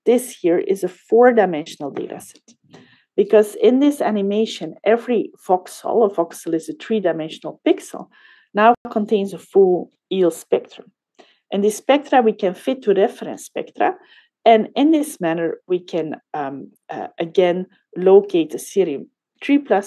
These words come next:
and cerium four plus. And it is now interesting to note that if we have a purely octahedral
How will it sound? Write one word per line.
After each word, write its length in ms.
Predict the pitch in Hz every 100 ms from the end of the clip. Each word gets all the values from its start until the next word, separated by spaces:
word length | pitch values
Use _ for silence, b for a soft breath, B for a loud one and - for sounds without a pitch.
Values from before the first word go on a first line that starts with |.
| -
and 100 | -
cerium 320 | - 165 127 127 -
four 160 | 196 - -
plus. 200 | - - - _ b b b b
And 80 | 208 240
it 60 |
is 180 | 269 262
now 160 | 262 226 -
interesting 460 | 262 254 226 214 202 -
to 80 |
note 440 | 175 165 226 381 - _ b b b 190
that 160 | 202 - 226
if 60 | 233
we 100 | 220
have 240 | 214 185
a 120 | 165 - -
purely 380 | 262 247 202 -
octahedral 760 | 208 - - 180 190 175 147